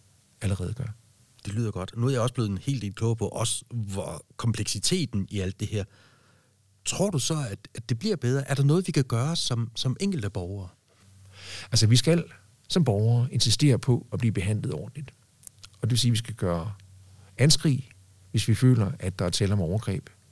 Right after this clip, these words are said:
Speaker 1: og, og, øhm, og, og, og slendrian, eller hvad pokker det nu kan være. Det skal vi alle sammen.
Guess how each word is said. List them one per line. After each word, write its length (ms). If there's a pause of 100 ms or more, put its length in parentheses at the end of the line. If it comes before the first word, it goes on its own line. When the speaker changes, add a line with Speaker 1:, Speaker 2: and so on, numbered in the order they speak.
Speaker 1:
og, 220
og, 320
øhm, 320 (160)
og, 280
og, 260 (280)
og 100
slendrian, 600
eller 140
hvad 100
pokker 280
det 100
nu 100
kan 200
være. 200 (300)
Det 80
skal 220
vi 80
alle 220
sammen. 300